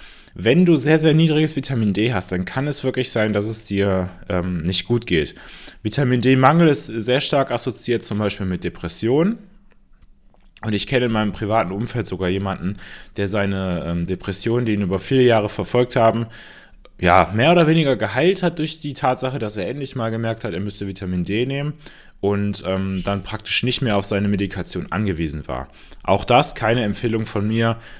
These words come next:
dass es alle Depressionen heilt, nicht falsch verstehen, aber es kann durchaus deine Laune und deine Stimmung verbessern. Und, ähm, die Sache ist halt die, dass, dass, äh, Vitamin D ja nicht das einzige ist, das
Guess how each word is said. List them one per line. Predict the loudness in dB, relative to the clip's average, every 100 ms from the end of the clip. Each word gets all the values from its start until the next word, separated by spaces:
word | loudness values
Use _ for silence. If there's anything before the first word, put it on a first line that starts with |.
| -10
dass | -6
es | -4 -4
alle | -4
Depressionen | -4 -4 -4 -2 0 2 2
heilt, | 2 0
nicht | -2 -4
falsch | -4 -2
verstehen, | -4 -2 -2 0
aber | 2 2 2
es | -2 -2
kann | -2 0 -2 -8 -18 -20 -6
durchaus | 2 4 2 0 -2 -2
deine | -2 -2
Laune | 0 2 2 0 -2
und | -2 0
deine | 0
Stimmung | -2 -4 -4 -4 -6
verbessern. | -8 -10 -4 -2 -2 -4 -8 -14 -20 -20 _ _ -20 -20 _ -20 -20 -18 -14 -12 -14 -16 -18 -18 -18 -20 -20 -18 0
Und, | 4 4 2 4
ähm, | 2 2 0
die | 4
Sache | 6 6
ist | 4
halt | 4 4
die, | 2
dass, | 4 4 4 -2 -8 -6
dass, | 0 0 0 -4 -4
äh, | -2 -2
Vitamin | -2 -4 -2 0 0
D | 4 4 4 2 -4
ja | -2
nicht | 0 0
das | -2
einzige | -2 -2 0 0 -2 -2
ist, | -4 -2 0
das | 2 2 -2 -4